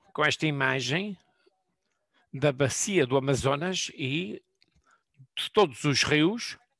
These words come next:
os afluentes. Estamos num momento crítico da nossa história. Estamos quase no ponto do precipício, em termos da,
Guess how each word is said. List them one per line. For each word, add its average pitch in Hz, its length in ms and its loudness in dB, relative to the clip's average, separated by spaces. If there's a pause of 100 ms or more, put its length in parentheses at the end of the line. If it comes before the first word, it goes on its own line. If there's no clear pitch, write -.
(840)
os 120 160 -6
afluentes. 151 840 0 (440)
Estamos 135 460 -2
num 151 120 0
momento 143 300 -4
crítico 151 380 2
da 135 100 4
nossa 131 220 -2
história. 180 440 0 (2750)
Estamos - 340 -4
quase 185 560 2 (460)
no 147 300 -4
ponto 170 520 0 (600)
do 160 240 0
precipício, 175 600 -2 (460)
em 139 140 -2
termos 139 580 -4 (1500)
da, 143 420 0